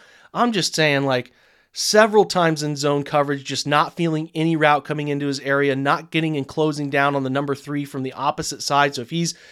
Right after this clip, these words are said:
the will linebacker, he's responsible with covering number three to the far side. He doesn't get there in time.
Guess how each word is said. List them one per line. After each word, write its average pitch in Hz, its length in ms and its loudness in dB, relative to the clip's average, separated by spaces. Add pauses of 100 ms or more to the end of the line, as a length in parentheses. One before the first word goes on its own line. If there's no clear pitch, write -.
(160)
the 139 80 2
will 156 240 4
linebacker, 151 720 2 (260)
he's 165 200 -2
responsible 156 540 0
with 135 120 -4
covering 156 340 0
number 147 200 -4
three 151 440 -4
to 143 120 -10
the 127 80 -8
far 151 280 0
side. 160 180 0
He 139 80 -4
doesn't 135 360 -2
get 151 180 -4
there 147 160 0
in 147 80 -2
time. 147 400 0